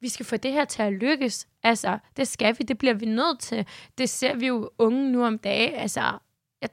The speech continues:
hvad er det? Er det en, cirka en ud af to unge, der faktisk har ondt i livet nærmest? Altså, s-,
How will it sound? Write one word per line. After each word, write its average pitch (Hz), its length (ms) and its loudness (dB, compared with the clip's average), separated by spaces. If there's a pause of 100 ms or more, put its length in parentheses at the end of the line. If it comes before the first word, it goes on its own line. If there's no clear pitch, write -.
(100)
hvad 214 180 4
er 208 40 6
det? 220 180 -4 (140)
Er 220 80 0
det 214 120 0
en, 220 300 -4 (280)
cirka 233 640 4 (360)
en 254 180 0
ud 247 100 -2
af 220 140 0
to 247 280 0
unge, 226 300 0
der 233 60 -2
faktisk 196 320 2
har 202 240 -2
ondt 240 260 2
i 233 40 -2
livet 240 380 0
nærmest? 226 400 -4
Altså, 220 200 -2
s-, - 100 -8